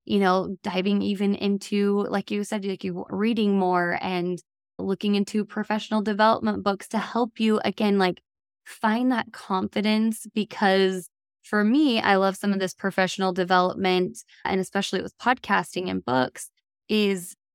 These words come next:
I, I listen, and when I hear other people share similar,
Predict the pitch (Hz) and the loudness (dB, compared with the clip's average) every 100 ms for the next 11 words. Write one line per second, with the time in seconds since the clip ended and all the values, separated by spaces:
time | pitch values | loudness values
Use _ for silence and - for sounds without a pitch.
0 | _ - 208 196 - 196 190 202 294 - | _ 0 2 2 0 0 0 0 -2 -2
1 | 202 190 196 202 196 196 190 185 208 226 | 0 2 0 0 2 2 2 0 -4 -4
2 | - 190 202 196 196 185 202 202 220 - | 0 0 0 -4 -8 -8 -2 -2 -2 -6
3 | - 180 185 - - 190 185 185 180 180 | 0 2 2 -2 -2 0 0 2 2 0